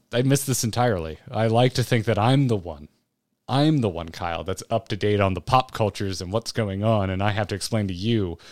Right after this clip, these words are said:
someone who hates social media despite being a content creator, uh, what's going on. But this week you were like, "Dude, did you see the Cyberpunk Netflix trailer?" And I'm like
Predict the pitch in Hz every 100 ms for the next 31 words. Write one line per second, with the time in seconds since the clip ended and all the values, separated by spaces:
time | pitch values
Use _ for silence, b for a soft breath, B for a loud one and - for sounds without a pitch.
0 | B - 117 104 90 104 90 117 113 -
1 | 107 - 98 110 98 87 85 - 113 104
2 | - _ _ _ _ _ 113 110 92 104
3 | 117 107 95 95 90 90 92 92 B B
4 | B B 101 90 107 110 113 95 95 104
5 | 92 85 92 127 123 107 117 117 104 -
6 | 165 190 123 151 - 185 135 - 139 160
7 | 156 160 151 - 131 143 160 - - 160
8 | 180 170 127 127 120 101